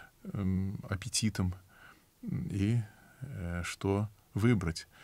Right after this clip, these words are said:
Мы из потеряков знаем немало примеров, где святые отцы, э, движимые состраданием к пришедшему гостю, путнику, м, повелевали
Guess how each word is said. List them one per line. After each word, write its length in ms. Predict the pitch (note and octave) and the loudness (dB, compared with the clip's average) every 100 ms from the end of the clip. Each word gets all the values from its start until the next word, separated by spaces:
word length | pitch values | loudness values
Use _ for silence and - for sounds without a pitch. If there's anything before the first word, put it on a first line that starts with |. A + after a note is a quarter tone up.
| - - - _ | -20 -20 -20 _
Мы 480 | F#2 F#2 F2 E2 D#2+ | -2 2 2 2 -2
из 100 | G2 | -6
потеряков 560 | - G2 F2+ F2+ A2+ A#2+ | -4 0 2 2 2 2
знаем 440 | F#2 F2+ F2 E2 E2+ | 4 4 4 2 2
немало 340 | F2+ E2+ E2 | 2 4 2
примеров, 520 | F2 F#2 G2+ A2+ E2+ | 2 2 4 4 2
где 200 | E2 D#2+ | 0 -2
святые 340 | - E2 F#2 E2+ | -2 0 2 2
отцы, 400 | - - A2+ A#2+ - - - - - _ - | 2 2 2 0 -12 -20 -20 -20 -20 _ -8
э, 40 | |
движимые 1000 | D3+ G#2+ G2 F2+ F#2 F2 E2 D#2+ D#2 D#2+ - - _ - | -6 -4 -2 4 4 4 4 2 0 -4 -12 -20 _ -20
состраданием 840 | - G2 - F2+ D#2+ F#2+ A2+ F2 E2 - - - - - | -12 -8 0 4 6 8 6 4 0 -10 -20 -20 -20 -8
к 280 | F#2 F2 F2+ | -2 -2 -2
пришедшему 680 | F2+ - F#2 - E2 E2 | -2 0 0 0 -2 0
гостю, 480 | D#2 F#2+ G#2 - E2 | 4 4 4 2 -2
путнику, 600 | - G#2+ - F#2 F2+ E2+ E2+ - - - - - - - | 2 2 2 0 2 0 0 -8 -20 -20 -20 -20 -20 -10
м, 640 | E3+ C#3 G2 F#2 F#2 F#2 F#2 - _ | -8 -6 -4 -4 -2 -4 -8 -16 _
повелевали 720 | - F2+ F2+ F2 F#2 F#2+ E2+ | -4 0 2 4 6 6 4